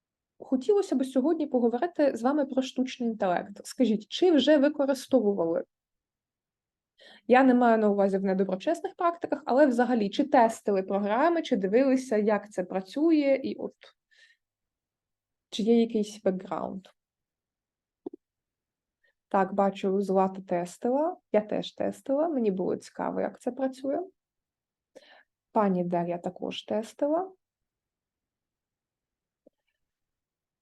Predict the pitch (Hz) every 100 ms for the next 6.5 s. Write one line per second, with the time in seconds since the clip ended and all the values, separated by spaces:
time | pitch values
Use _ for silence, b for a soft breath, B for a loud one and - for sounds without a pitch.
0 | _ _ _ _ _ _ _ _ _ _
1 | _ _ 208 - 254 226 214 - - -
2 | 202 233 320 359 - _ _ _ 240 262
3 | 294 269 240 247 220 196 180 170 - _
4 | _ _ _ _ _ - - - - -
5 | - - 202 196 196 196 190 202 208 202
6 | - 226 233 -